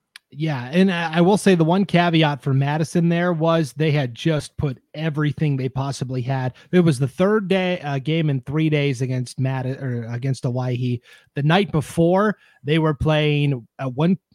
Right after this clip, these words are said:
at one time a nationally ranked Corona Centennial team from California that's got, like,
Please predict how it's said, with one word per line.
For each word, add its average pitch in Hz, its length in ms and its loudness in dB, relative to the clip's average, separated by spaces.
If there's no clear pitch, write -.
at 127 160 -8
one 170 180 0
time 143 360 2
a 127 40 0
nationally 139 600 0
ranked 131 580 -2
Corona 139 500 2
Centennial 151 640 0
team 156 220 -2
from 135 180 -2
California 139 640 0
that's 131 180 -6
got, 147 240 -6
like, 120 280 -8